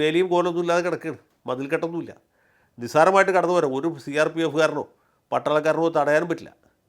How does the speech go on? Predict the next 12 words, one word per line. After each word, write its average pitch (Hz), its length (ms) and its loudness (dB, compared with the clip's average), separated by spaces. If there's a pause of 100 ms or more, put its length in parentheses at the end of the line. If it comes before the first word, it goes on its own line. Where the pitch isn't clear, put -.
(760)
അപ്പോൾ 139 220 2
അങ്ങനെ 196 240 6 (160)
ഒരു 196 180 4
സാഹചര്യത്തിൽ 165 500 2 (140)
തീവ്രവാദികൾക്ക് 151 640 -4
വളരെ 147 240 -6
സൗകര്യമാണ്. 143 400 -6 (120)
ഒരു 135 160 -8
ഫ്രീ 147 220 -2
ഹാൻഡ് 156 280 2
കിട്ടിയിരിക്കുകയാണ്. 143 460 -8 (840)
അപ്പോൾ 139 140 2